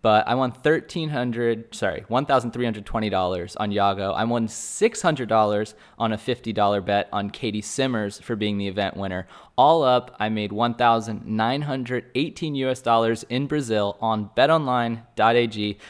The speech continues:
They're a supporter of the podcast. They're a supporter of the daily comp wraps that you read every single day. And they're a supporter of me. My season total for the year is five thousand two hundred nineteen dollars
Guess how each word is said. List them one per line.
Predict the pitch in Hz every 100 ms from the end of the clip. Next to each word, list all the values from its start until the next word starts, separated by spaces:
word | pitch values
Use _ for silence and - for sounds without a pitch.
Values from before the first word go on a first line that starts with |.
| -
They're | 107
a | 101
supporter | 113 - 160 160
of | 131
the |
podcast. | 110 120 113 113 110 107 - _ _ _
They're | 104
a |
supporter | - 104 147 147 151
of | - 113 107 104 -
the | 107 101 98 104
daily | 117 127
comp | 151 123 107
wraps | 107 101 -
that | 101 -
you | 98
read | 101
every | 98 101
single | 117 107
day. | 101 98 92 - - - 110
And | 110
they're | 107
a | 98
supporter | 104 - 131 135
of | 113
me. | 107 104 98
My | 98
season | 101 147 143 147
total | 127 113 113
for | 101 113
the | 104
year | 101 98
is | -
five | - 113 117
thousand | - 107 101 104 98
two | - - 170
hundred | 160 147 139
nineteen | 117 113 - 120 117
dollars | 107 101 101 101